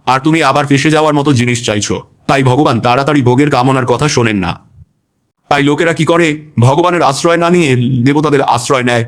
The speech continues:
কারণ তাদের এটা নিয়ে কোনো মাথা ব্যথা নেই যে তোমার কল্যাণ হবে কি হবে না। তুমি তার অনুষ্ঠান করো আর সে তোমাকে ফল প্রদান করে দেবে। কর্ম সঙ্গী সুজাইতে,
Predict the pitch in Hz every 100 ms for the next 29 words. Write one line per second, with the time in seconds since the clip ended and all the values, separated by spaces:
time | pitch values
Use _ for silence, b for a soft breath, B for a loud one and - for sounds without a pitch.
0 | - - - 131 175 165 156 151 147 147
1 | 131 147 151 - 156 156 170 160 113 -
2 | - 156 156 165 151 139 156 156 143 165
3 | 156 123 110 101 - - - 170 170 156
4 | 156 156 175 165 165 151 131 - 156 143
5 | 139 143 147 151 139 139 139 131 131 123
6 | 110 98 101 - _ _ _ _ _ _
7 | _ _ _ _ _ _ _ _ _ _
8 | _ _ _ _ _ _ 196 196 208 202
9 | 202 196 202 196 170 147 139 143